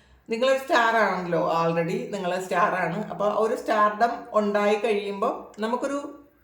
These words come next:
ശരിക്കും ഒരു അഭിമാനമൊക്കെ തോന്നുമല്ലോ. അപ്പോൾ അതിലൊരു, ഏ, സന്തോഷത്തിൽ ആ ഒരു എനർജിയിൽ തന്നെ ഇന്നത്തെ ദിവസം നിങ്ങൾ ഇരിക്കാൻ ശ്രമിക്കാനാണ് പറയുന്നത്. ഒരു കാർഡ് കൂടി എടുക്കുക. പ്രൊട്ടക്ഷൻ ഗാർഡിയൻ ആണ്.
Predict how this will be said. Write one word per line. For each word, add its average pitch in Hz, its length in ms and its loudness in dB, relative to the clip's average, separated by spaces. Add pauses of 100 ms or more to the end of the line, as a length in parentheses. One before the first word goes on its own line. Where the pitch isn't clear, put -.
ശരിക്കും 220 220 0
ഒരു 247 60 0
അഭിമാനമൊക്കെ 214 600 2
തോന്നുമല്ലോ. 156 480 -4 (240)
അപ്പോൾ 247 180 -2
അതിലൊരു, 254 640 -2 (460)
ഏ, - 40 -2 (500)
സന്തോഷത്തിൽ 214 540 2
ആ 226 140 4
ഒരു 254 180 6
എനർജിയിൽ 214 500 0
തന്നെ 202 160 -2
ഇന്നത്തെ 185 680 -4
ദിവസം 180 380 -6
നിങ്ങൾ 180 220 -2
ഇരിക്കാൻ 180 480 -2
ശ്രമിക്കാനാണ് 170 680 -2
പറയുന്നത്. 156 640 -4 (1160)
ഒരു 190 160 -6
കാർഡ് 160 160 -4
കൂടി 151 220 -8
എടുക്കുക. - 600 -12 (2000)
പ്രൊട്ടക്ഷൻ 185 440 -4
ഗാർഡിയൻ 196 340 2
ആണ്. 180 480 -4